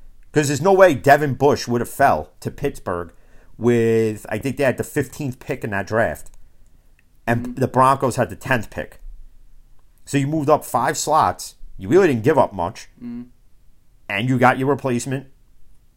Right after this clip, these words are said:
Speaker 1: for Shazier.
Speaker 2: There you go.
Speaker 1: And if you don't think that can happen again, I mean, it's gonna be harder to trade up from twenty-four as it was to fifteen, 'cause <laughs> t-,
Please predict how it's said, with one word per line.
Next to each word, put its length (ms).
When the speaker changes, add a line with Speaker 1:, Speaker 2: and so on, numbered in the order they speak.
Speaker 1:
for 200
Shazier. 440
Speaker 2:
There 100
you 140
go. 180
Speaker 1:
And 120
if 100
you 60
don't 160
think 140
that 160
can 100
happen 300
again, 260
I 80
mean, 120
it's 100
gonna 120
be 100
harder 360
to 60
trade 260
up 140
from 160
twenty-four 640
as 100
it 80
was 220
to 80
fifteen, 640
'cause 380
<laughs> 200
t-, 120